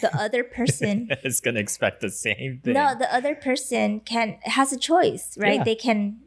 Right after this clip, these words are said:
Speaker 1: they agree with you or they can disagree with you.
Speaker 2: I'll play by those rules or no, right?
Speaker 1: Exactly.
Speaker 2: They can choose that.
Speaker 1: Yeah, but I, I don't think that, you know,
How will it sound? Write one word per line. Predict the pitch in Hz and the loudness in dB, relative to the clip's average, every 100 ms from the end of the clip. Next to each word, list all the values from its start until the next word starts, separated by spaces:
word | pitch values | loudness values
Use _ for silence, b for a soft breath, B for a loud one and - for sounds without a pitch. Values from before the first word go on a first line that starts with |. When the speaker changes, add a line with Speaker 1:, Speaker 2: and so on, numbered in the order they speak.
| _ _ _ _ _ _ _ | _ _ _ _ _ _ _
Speaker 1:
they | 220 | 6
agree | 190 202 196 202 226 | 6 6 2 2 2
with | 240 240 | 0 4
you | 330 381 440 427 _ _ _ _ _ _ _ _ - | 4 6 2 -2 _ _ _ _ _ _ _ _ 2
or | 220 | 4
they | 214 | 4
can | 214 240 | 2 0
disagree | 220 240 269 226 247 269 | 0 2 2 2 2 2
with | 240 | 0
you. | 233 202 196 208 226 | 4 4 4 -2 2
Speaker 2:
I'll | 107 | 2
play | 117 135 | 4 2
by | 127 131 | 2 2
those | 127 127 113 | 2 2 2
rules | 123 117 120 | 0 2 0
or | - 98 95 | -2 0 2
no, | 90 85 - | 0 -2 -4
right? | 92 92 - | -4 -2 -4
Speaker 1:
Exactly. | 294 381 381 107 | -4 -4 -2 0
Speaker 2:
They | 90 | 2
can | 98 | 2
choose | - 104 95 | 0 -4 -6
that. | 87 78 - _ _ _ _ _ | -6 -8 -12 _ _ _ _ _
Speaker 1:
Yeah, | 277 254 135 208 | 4 4 4 -2
but | 240 226 | -2 0
I, | 185 233 233 226 | 2 0 0 0
I | |
don't | 233 233 226 | 0 -2 -2
think | 226 220 | -4 0
that, | 220 196 - _ _ | 2 2 -2 _ _
you | 220 | 0
know, | 202 196 | 2 0